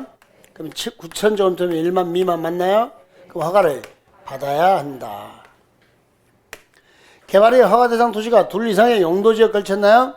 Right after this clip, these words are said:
이때는 어떻게 했어요? 각각. 어떻게 해요? 각각.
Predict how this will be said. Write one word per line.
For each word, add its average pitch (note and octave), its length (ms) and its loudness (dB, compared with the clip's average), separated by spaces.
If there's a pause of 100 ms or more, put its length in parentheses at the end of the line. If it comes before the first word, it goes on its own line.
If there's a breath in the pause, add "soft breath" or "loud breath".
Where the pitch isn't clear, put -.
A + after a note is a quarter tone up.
(480)
이때는 G3+ 220 2
어떻게 G#3 240 -2
했어요? F3 400 -2 (200)
각각. - 600 -14 (760)
어떻게 E3+ 240 -4
해요? A#3 180 4 (220)
각각. - 500 -18